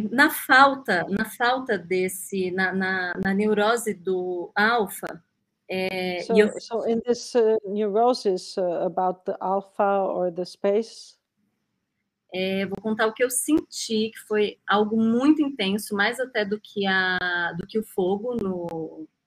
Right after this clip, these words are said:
Speaker 1: no, naquele dia.
Speaker 2: So I'm going to comment what I felt, which was even more intense than the fire on that day.
Speaker 1: Eu me senti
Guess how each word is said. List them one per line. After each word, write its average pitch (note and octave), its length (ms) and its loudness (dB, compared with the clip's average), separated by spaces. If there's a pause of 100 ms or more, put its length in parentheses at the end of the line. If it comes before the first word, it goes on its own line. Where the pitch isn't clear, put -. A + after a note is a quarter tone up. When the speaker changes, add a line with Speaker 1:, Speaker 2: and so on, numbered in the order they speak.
(360)
Speaker 1:
no, D#3+ 440 -6
naquele E3+ 380 -6
dia. D#3+ 500 -6 (640)
Speaker 2:
So - 160 -8
I'm A3 80 -4
going A#3 200 0
to A#3 100 -2
comment A3+ 440 0
what G#3 220 -2
I A3+ 140 4
felt, G#3 440 0
which G3+ 220 -6
was G#3+ 180 0
even A3+ 380 -2
more A3+ 260 2
intense G#3 460 -6
than F#3+ 220 -6
the F#3 80 -4
fire F#3 640 0 (120)
on F#3 180 -6
that F3 280 -2
day. F3 260 -4 (2000)
Speaker 1:
Eu G#3 200 6
me B3 120 -2
senti A#3 460 -6